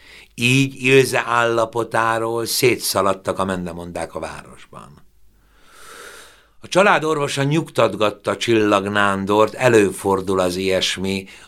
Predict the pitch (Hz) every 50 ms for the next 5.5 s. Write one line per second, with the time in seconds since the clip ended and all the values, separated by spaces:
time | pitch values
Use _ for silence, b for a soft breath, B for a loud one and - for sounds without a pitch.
0 | B - 95 - - - 127 123 120 117 113 110 98 - - 110 110 110 107 104
1 | 104 113 110 104 - 117 110 101 - - 104 101 95 - - 107 104 98 92 -
2 | 107 107 107 - 110 - - - - 113 104 95 104 101 95 95 95 95 95 95
3 | 98 92 95 90 92 101 104 101 - - - - 98 98 95 92 92 98 92 92
4 | - - - 98 90 87 78 - - - 85 82 80 78 73 73 73 73 73 -
5 | - - - - 71 - - - -